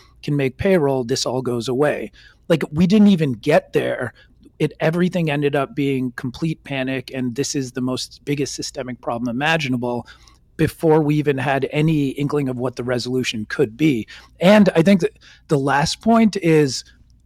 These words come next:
we're not out of the woods, and this didn't solve things. I mean, look at First Republic today. I think after getting the thirty billion dollar rescue plan, uh, from all the big banks, what are they now?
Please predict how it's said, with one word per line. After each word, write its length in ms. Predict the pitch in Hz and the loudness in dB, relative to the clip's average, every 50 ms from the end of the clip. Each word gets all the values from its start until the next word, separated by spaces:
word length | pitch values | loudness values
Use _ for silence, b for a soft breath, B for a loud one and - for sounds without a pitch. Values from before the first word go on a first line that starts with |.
| _ - | _ -2
we're 140 | 139 165 170 | 0 0 2
not 280 | 156 156 170 233 254 | 2 2 2 2 2
out 140 | 185 135 123 | 2 0 0
of 60 | 113 | -2
the 60 | 131 | -2
woods, 300 | 127 120 120 117 117 113 | -2 -2 -2 -4 -4 -4
and 80 | 143 135 | -4 -2
this 160 | 147 135 - | -4 -4 -4
didn't 300 | 120 - 165 190 233 226 | -2 0 0 0 0 -2
solve 340 | - - - 120 - 110 101 | -6 -8 -8 -8 -10 -12 -12
things. 320 | - - 113 113 123 120 | -12 -10 -8 -8 -6 -6
I 60 | - 147 | -6 -6
mean, 100 | 147 147 | -4 -4
look 180 | 143 156 - | -4 -2 -2
at 120 | 202 - - | -4 -4 -4
First 260 | - 156 151 - - | -4 -4 -4 -4 -6
Republic 380 | 127 - 151 147 143 139 123 | -6 -4 -4 -2 -4 -4 -6
today. 360 | - 147 120 156 185 180 123 113 | -4 0 2 4 4 4 2 -2
I 60 | 113 | -6
think 260 | - - 131 120 143 - - | -8 -10 -10 -12 -12 -8 -4
after 420 | - 143 165 160 - _ - 175 147 | -2 -2 -2 -2 -4 _ -6 -6 -6
getting 480 | 131 131 143 135 143 143 143 139 135 | -4 -4 -4 -2 -2 -2 -2 -4 -6
the 140 | 127 127 127 | -6 -6 -8
thirty 300 | - - 151 139 135 135 | -4 -2 -2 0 -2 -2
billion 360 | 123 131 131 127 131 123 123 | -2 -2 -2 -2 -2 -2 -2
dollar 400 | 123 127 120 135 127 123 127 117 104 B B B B B _ _ | -2 -2 -2 -2 -2 -4 -4 -6 -8 B B B B B _ _
rescue 640 | - 127 139 135 127 - - - - 143 139 135 123 | -6 -2 -2 -2 -2 -2 -4 -6 -4 -2 -2 -2 -2
plan, 500 | 117 - - 147 131 131 131 127 127 127 | -6 -8 -8 -6 -4 -4 -2 -2 -2 -4
uh, 480 | 123 117 117 117 120 117 117 117 120 117 | -4 -4 -4 -4 -4 -4 -6 -6 -8 -8
from 360 | - - 147 127 120 120 120 | -6 -4 -4 -2 -2 -4 -4
all 180 | 113 127 127 120 | -2 -4 -4 -4
the 80 | 120 | -4
big 220 | 113 123 120 113 110 | -6 -6 -6 -4 -4
banks, 440 | 139 143 143 139 143 - - - | -4 -2 -2 -2 -4 -6 -8 -8
what 120 | - 131 131 | -6 -4 -4
are 160 | 127 120 120 | -2 -2 -4
they 180 | 117 120 120 117 | -4 -4 -4 -4
now? 380 | 117 120 117 113 110 117 113 | -4 -4 -4 -6 -6 -6 -8